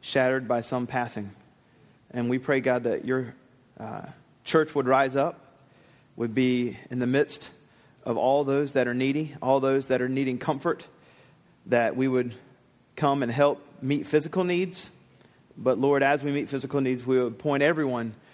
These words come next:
to their greatest need, their greatest spiritual need, Christ. And so we pray the church would be the church across the Carolinas in these coming months. We pray, God, that, uh, for those that are in despair, that Jesus would be their portion.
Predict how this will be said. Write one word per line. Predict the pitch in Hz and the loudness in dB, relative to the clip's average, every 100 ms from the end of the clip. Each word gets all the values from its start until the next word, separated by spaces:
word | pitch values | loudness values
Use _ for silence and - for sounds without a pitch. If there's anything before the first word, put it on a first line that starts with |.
| - - | -20 -2
to | 131 | 0
their | 127 | 2
greatest | 135 143 135 - | 2 2 0 -2
need, | 110 95 90 - - _ _ _ _ | -4 -6 -10 -20 -20 _ _ _ _
their | 113 | -4
greatest | 113 120 117 | -2 -2 -2
spiritual | - 131 127 | -2 -2 -2
need, | 123 104 | -4 -4
Christ. | - 135 113 98 - - - _ _ _ - - - | 0 0 0 -6 -12 -14 -20 _ _ _ -20 -20 -10
And | 117 | -4
so | 120 107 - _ _ - | -4 -4 -10 _ _ -16
we | 110 | -2
pray | 135 | -2
the | 120 | -2
church | - 147 135 | 0 0 0
would | 139 | -2
be | 127 | 0
the | 127 | 0
church | 123 147 135 | 0 -2 -2
across | 117 135 120 | -2 -2 -2
the | 127 | -4
Carolinas | - 127 123 127 117 107 - - - - _ 117 | 0 0 2 -2 -2 -6 -10 -16 -20 -20 _ -6
in | |
these | 120 113 | -4 -2
coming | 135 123 | -2 -2
months. | 120 110 - - - - - - - - - | -2 -4 -6 -10 -10 -18 -20 -20 -20 -20 -10
We | 117 | -10
pray, | 101 127 | 0 0
God, | 117 123 123 | 2 2 2
that, | 117 | 0
uh, | 113 110 98 - _ _ _ _ _ _ _ _ _ _ _ _ _ _ _ _ - _ - - | 0 -4 -6 -14 _ _ _ _ _ _ _ _ _ _ _ _ _ _ _ _ -20 _ -20 -6
for | 135 | 0
those | 131 131 | 0 2
that | 131 131 | 0 0
are | |
in | 131 | -2
despair, | 117 - - 135 123 110 107 - _ - - _ _ _ | -2 -6 0 0 2 -2 -10 -20 _ -20 -20 _ _ _
that | 120 110 | -6 -2
Jesus | 123 123 123 - | -2 -2 -4 -8
would | 113 | -2
be | 120 | 0
their | 113 | 0
portion. | 110 123 - 101 | 0 -2 -2 -10